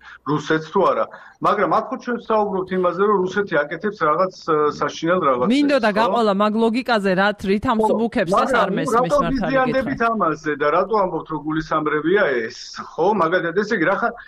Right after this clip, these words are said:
Speaker 1: და აშკარაა, ხო,
Speaker 2: არასდროს
Speaker 1: ესე იგი, რახან
Speaker 2: შემიდარები
Speaker 1: რუსეთს
Speaker 2: არაფერი, ხო,
Speaker 1: ეხება,
Speaker 2: მაგ მხრივ.
Speaker 1: რახან რუსეთს ეხება, უბრალოდ აქ გამოდის რუსეთის დამცველი და მეტი არაფერი. ეხლა მეორე,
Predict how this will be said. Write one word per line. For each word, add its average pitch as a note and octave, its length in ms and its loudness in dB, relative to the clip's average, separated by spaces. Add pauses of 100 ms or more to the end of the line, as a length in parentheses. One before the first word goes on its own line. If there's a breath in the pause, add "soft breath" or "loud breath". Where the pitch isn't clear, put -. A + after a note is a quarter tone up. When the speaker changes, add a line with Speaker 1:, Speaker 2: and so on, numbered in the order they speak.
(140 loud breath)
Speaker 1:
და F3 140 0
აშკარაა, A#3+ 500 2
ხო, D#3+ 80 2
Speaker 2:
არასდროს A3 260 0
Speaker 1:
ესე G#3 100 -2
იგი, B3 60 0
რახან G#3+ 140 0
Speaker 2:
შემიდარები F#3+ 420 0
Speaker 1:
რუსეთს D3 160 0
Speaker 2:
არაფერი, D3+ 320 0
ხო, A3+ 80 4
Speaker 1:
ეხება, F3+ 240 0
Speaker 2:
მაგ D#3 80 2
მხრივ. D#3 280 -8 (100)
Speaker 1:
რახან F#3+ 400 0
რუსეთს G3 420 -4
ეხება, G#3 260 0
უბრალოდ F#3 440 2
აქ F3+ 160 -2
გამოდის F3 440 -2
რუსეთის F3 460 -8
დამცველი D3 520 -2
და F#3 120 0
მეტი D3 240 -2
არაფერი. B2+ 380 0
ეხლა F#3+ 200 0
მეორე, G#3+ 360 2